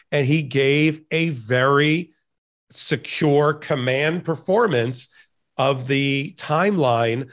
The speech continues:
of what happened to him. And what are they focused on? The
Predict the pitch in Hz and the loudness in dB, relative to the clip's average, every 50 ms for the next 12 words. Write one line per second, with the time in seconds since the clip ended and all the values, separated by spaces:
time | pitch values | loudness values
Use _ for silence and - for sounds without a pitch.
0 | - _ _ - 139 135 120 127 123 120 117 127 135 147 131 127 143 143 143 - | -20 _ _ -2 -2 -2 -2 -4 -6 -4 0 2 2 2 2 0 0 0 0 -2
1 | 175 160 147 - 165 135 131 117 101 95 92 92 135 175 180 _ _ _ _ _ | -4 -6 -4 -4 -4 -2 -2 -2 -2 -2 -4 -8 -12 -14 -14 _ _ _ _ _
2 | _ _ - 135 127 127 147 185 214 233 233 220 180 - - 214 220 214 - 196 | _ _ -6 -4 -2 2 2 4 4 4 4 2 0 0 0 0 0 0 -2 -6
3 | - - - 135 104 98 - - - 135 - - | -4 -4 -4 -4 -4 -4 -6 -8 -6 -8 -8 -8